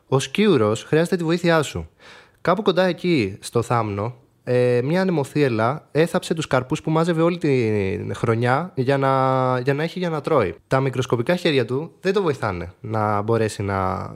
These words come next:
να σκάψει αρκετά βαθιά για να τα ανακτήσει. Αν ξεθάψεις τους καρπούς του, ισχυρίζεται πως θα μας ανταμείψει με κάτι που πιστεύει πως είναι πολύτιμο για εμάς τους ανθρώπους».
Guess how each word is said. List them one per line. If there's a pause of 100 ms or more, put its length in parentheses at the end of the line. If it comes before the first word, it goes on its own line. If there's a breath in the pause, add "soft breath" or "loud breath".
(140)
να
σκάψει
αρκετά
βαθιά
για
να
τα
ανακτήσει. (380 loud breath)
Αν
ξεθάψεις
τους
καρπούς
του,
ισχυρίζεται
πως
θα
μας
ανταμείψει
με
κάτι
που
πιστεύει
πως
είναι
πολύτιμο
για
εμάς
τους
ανθρώπους».